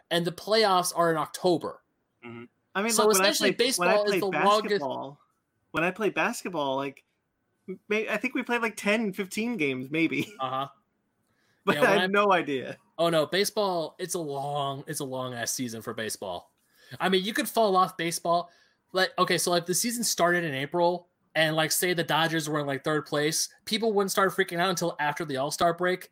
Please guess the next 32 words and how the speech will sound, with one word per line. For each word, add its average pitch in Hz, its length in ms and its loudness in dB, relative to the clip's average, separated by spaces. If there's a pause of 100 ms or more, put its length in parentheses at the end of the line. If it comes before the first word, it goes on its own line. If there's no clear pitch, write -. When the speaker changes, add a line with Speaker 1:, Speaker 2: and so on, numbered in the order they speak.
Speaker 1:
because 170 260 0
that's 180 240 2
when 170 220 0
the 165 100 -2
teams 160 400 -4
really, 151 180 -2 (100)
like, 135 260 -4
you 143 120 -6
have 135 120 -4
trade 175 260 -2
deadlines, 156 380 0
you 147 60 0
have 139 140 0
all 147 120 2
this 143 160 -2
other 139 120 0
sports 139 340 -2
stuff 143 180 -2
that 127 140 -2
you 131 80 -8
guys 135 180 -2
don't 127 100 -4
really 123 180 -6
care 127 200 -2
about. 127 320 -4 (640)
But 143 220 0
Speaker 2:
Sure. 165 80 2
Speaker 1:
that's 170 160 0
when 180 140 2
it, 180 160 2
when 156 400 -2
the, 151 260 -4